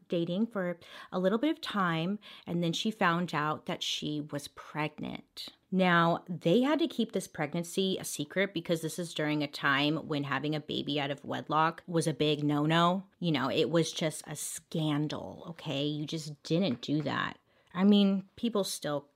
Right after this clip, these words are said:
kind of feel that way now, but whatever. It was bigger. It was a bigger deal then. And during this time, there just weren't many options as far as what you could do. So Eva, when she found out she was pregnant, she did some research, okay?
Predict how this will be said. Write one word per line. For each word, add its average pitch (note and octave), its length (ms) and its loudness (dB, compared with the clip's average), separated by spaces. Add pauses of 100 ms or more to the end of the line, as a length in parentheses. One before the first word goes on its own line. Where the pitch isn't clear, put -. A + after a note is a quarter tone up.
(160)
kind D#3 220 -14
of D#3 60 -14
feel - 180 -12
that - 240 -14
way B2+ 100 -6
now, - 320 -8
but - 140 -4
whatever. B2+ 340 0
It A#2+ 80 -6
was D#3+ 180 -2
bigger. D#3 400 -2 (120)
It - 20 0
was F3+ 140 4
a - 20 -4
bigger F3 240 2
deal C#3 260 -4
then. F#2+ 320 -10 (280)
And G3 280 4
during A#3 220 6
this A#3+ 140 2
time, C4 240 4
there G3+ 100 2
just F#3+ 260 -4
weren't D#3+ 280 -4
many D#3 340 -2
options D3+ 720 -2
as D#3+ 240 -2
far D#3+ 160 4
as D#3 160 0
what D#3 200 -4
you D3 100 -8
could D3 240 -12
do. F3+ 420 2
So G3 540 6
Eva, F#3+ 340 4
when D#3 140 2
she C4+ 340 2
found F#3+ 260 2
out D3 140 0
she - 140 -8
was D3 100 -4
pregnant, - 500 -10
she A3 200 -2
did C#4+ 120 -2
some C#3 200 -6
research, - 760 -6
okay? F3 460 -4